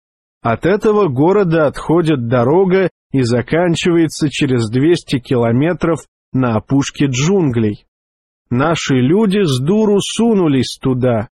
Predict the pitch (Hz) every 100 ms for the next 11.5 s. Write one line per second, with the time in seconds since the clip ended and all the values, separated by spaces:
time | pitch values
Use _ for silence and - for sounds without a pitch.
0 | _ _ _ 131 120 - 139 127 151 131
1 | 180 160 147 127 117 127 180 185 - _
2 | - 123 113 113 120 127 135 - - 196
3 | 175 - 120 107 - _ _ _ _ _
4 | _ _ _ _ _ _ - 135 - 147
5 | 143 165 226 208 160 147 135 - 170 151
6 | - 131 120 - 202 - - _ _ 131
7 | 135 196 190 143 - - 131 - 156 -
8 | - 123 - - 214 202 165 - _ 117
9 | 120 - 196 160 - 131 156 147 127 -
10 | 135 120 147 131 123 117 - 117 - -
11 | - 208 180 180 165